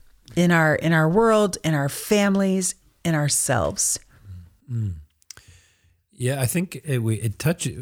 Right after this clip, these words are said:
Speaker 2: what you're describing kinda touches on, in some ways, what I have is maybe my, I don't wanna say my lifelong quest, like I'm,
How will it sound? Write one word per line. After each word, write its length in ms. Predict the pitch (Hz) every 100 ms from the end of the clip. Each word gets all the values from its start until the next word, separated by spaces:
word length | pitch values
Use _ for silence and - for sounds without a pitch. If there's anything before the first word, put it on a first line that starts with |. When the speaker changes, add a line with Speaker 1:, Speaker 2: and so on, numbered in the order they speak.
| 123
Speaker 2:
what 260 | 135 120 131
you're 120 | 127
describing 580 | 110 107 - 139 131 113
kinda 220 | 92 104
touches 400 | 95 107 - 101
on, 340 | 98 98 87 - _
in 220 | - 113
some 180 | 92 139
ways, 240 | 143 110 92
what 160 | 98
I 220 | 95 101
have 280 | 92 95 87 -
is 280 | 104 95 -
maybe 320 | 104 104 95
my, 400 | 90 87 87 95
I 60 | 104
don't 140 | 98
wanna 120 | 95 85
say 140 | 101
my 140 | 85
lifelong 580 | 85 90 95 - 98 90
quest, 540 | 87 98 95 - - 104
like 180 | 90
I'm, 300 | 98 87 90